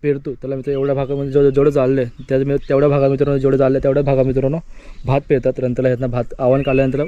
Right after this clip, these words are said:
सर्व आपल्या चोण्याला होतं. माहिती आहे मग मित्रांनो मागच्या व्हिडिओ आपण काढली होती, पण डाळ भाजताना आपण कधी व्हिडिओ काढली नाही. तर भाजून झाली मित्रांनो, डाळ भाजून झाले सर्वांचे. आता, आता मे महिना आला आहे तर सर्वांचे डाळ भाज्या भाजून झालेत. आता पाऊस जेव्हा पडेल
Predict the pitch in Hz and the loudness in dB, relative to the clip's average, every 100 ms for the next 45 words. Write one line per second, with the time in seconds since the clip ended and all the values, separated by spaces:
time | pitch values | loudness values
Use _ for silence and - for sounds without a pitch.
0 | - - - 131 127 135 135 127 120 123 | -6 -14 -4 0 0 0 0 0 2 0
1 | 131 131 147 147 131 135 127 113 135 131 | 2 2 0 0 -2 -2 -2 -2 0 2
2 | 131 127 139 - - - - 139 135 165 | 2 0 -6 -10 -18 -18 -6 0 2 2
3 | 135 165 - 139 165 - - - - - | 2 -4 -2 -2 -2 -4 -8 -8 -8 -8
4 | - - - 139 143 170 165 165 170 165 | -2 0 0 0 0 2 -2 -4 -4 -4
5 | 165 160 147 151 139 135 113 - - 131 | -4 -2 0 0 2 0 -2 -8 -4 -2
6 | 127 135 - - - - 127 131 151 170 | -2 -6 -10 -14 -12 -6 -2 -2 0 0
7 | 151 165 151 135 139 135 139 139 135 139 | -2 -2 0 0 2 0 0 0 -2 -2
8 | 127 127 131 123 165 - - - - 127 | -2 -2 -2 -4 -4 -8 -10 -10 -10 -4
9 | 123 120 123 135 139 123 139 - - - | -2 -2 -2 0 0 0 -2 -6 -10 -10
10 | - - - - 143 143 143 - - - | -12 -12 -10 -2 2 2 2 -2 -8 0
11 | 143 170 160 160 151 160 151 143 156 131 | 0 2 0 0 0 0 0 0 0 -2
12 | 117 - 135 135 135 143 151 147 139 | -4 -6 -4 0 0 0 0 -2 -4